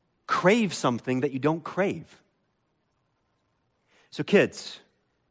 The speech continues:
here's a question for you, and you can answer me. I know it's church. Here's a question for you. Do your, if your parents just say, "Crave broccoli," "Like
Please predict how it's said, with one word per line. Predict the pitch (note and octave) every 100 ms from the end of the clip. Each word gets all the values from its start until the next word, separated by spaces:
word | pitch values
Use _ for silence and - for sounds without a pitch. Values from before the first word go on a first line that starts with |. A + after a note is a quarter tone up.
| _ _ _ -
here's | D3
a |
question | D#3 F#3 E3+ D#3+
for | F3
you, | D#3+ G#2+ - _ _ _ _ _ _ _ _ _ _
and | G#2+
you | A2+
can | D3
answer | B2+ A#2+
me. | A2 A2 - _ -
I |
know | G#2
it's | B2+
church. | - A#2 A2+ - - _ _ _ _ _ _ _ -
Here's | C#3+
a |
question | E3+ F3 - C#3
for | A#2
you. | F#2 E2+ _ _ _ _ _ _ _ _ _ _ _ _ _ _ _ _ _ C3+
Do | C#3
your, | F#3+ A#3 F#3 -
if | - E3+
your | A#3+
parents | - B3 A3+ -
just | G3+ G3+
say, | - G3 F3+ E3 D3 C#3+ - _ _ -
"Crave | - F3 F#3 E3+ D#3+ A#2+ G#2+
broccoli," | C#3+ D3 - G#2+ D#2+ - _ _ _ _ _ _ _ _ _ - _ _ _ _ _ _ -
"Like | G#2+ F3 G3+ - -